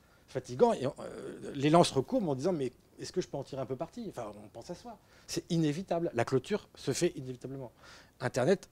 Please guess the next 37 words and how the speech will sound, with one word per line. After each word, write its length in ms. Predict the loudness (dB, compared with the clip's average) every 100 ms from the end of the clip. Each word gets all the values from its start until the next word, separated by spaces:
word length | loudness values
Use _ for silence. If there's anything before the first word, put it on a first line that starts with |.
| -10
c'est 160 | -4
le 100 | -4
cas 140 | -2 -6
aussi. 260 | -6 -14 -20 _ _ _ _ _ _ -10
De 100 | -6
plus 220 | -2 0
en 60 | 0
plus, 200 | 0 0
c'est 160 | 2 2
des 140 | 0
bulles 340 | -2 -2 -2 -4 -4
où 260 | -2 -4 -8 _
on 140 | -2 2
exclut 460 | 2 2 -4 -2
celui 220 | -2 -4 -6
qui 100 | -10
ne 60 |
pense 180 | -10 -8
pas 140 | -8
comme 160 | -8 -4
nous 180 | -4 -4 -12 -20 _
pour 300 | -2 0 0
rester 340 | -2 -2 2 2
entre 240 | 2 -6
soi. 240 | -8 -12 -12 _ _ _ _ _ _ _ _ _ _ _ -12
Euh, 260 | -10 -8 -4
avec 340 | -2 2 0
des, 320 | 0 0 2 0
euh, 280 | -4 -6
des 180 | -6 -4
opinions, 300 | -4 -2 -2
d'ailleurs, 340 | -2 -4 -6 -6
de 80 |
plus 200 | -6 -6
en 80 | -6
plus 360 | -6 -8 -6 -6
extrêmes 420 | -6 -6 -2 -2